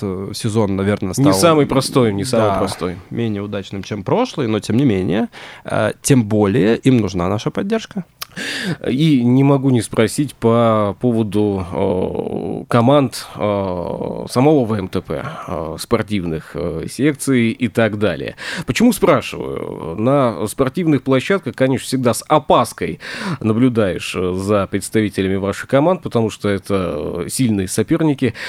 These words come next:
Speaker 2: А спорту внутри компании также будет уделяться немалое внимание, и, э, ребята готовы к новым победам в этом году?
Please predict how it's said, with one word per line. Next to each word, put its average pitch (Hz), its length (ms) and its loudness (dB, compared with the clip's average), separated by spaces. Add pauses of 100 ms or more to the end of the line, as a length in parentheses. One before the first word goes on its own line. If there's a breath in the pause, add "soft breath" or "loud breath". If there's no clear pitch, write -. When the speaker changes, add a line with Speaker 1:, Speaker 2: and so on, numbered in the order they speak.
(180 loud breath)
Speaker 2:
А 92 280 0
спорту 117 640 2
внутри 131 260 2
компании 117 440 0
также 147 320 0
будет 110 200 -2
уделяться 98 500 -2
немалое 82 680 -2
внимание, 110 760 2
и, 92 340 -2
э, 64 220 -10
ребята 113 380 0
готовы 110 400 2
к - 80 -8
новым 98 380 0
победам 104 560 0
в 90 380 -2
этом 92 260 -4
году? 90 300 -4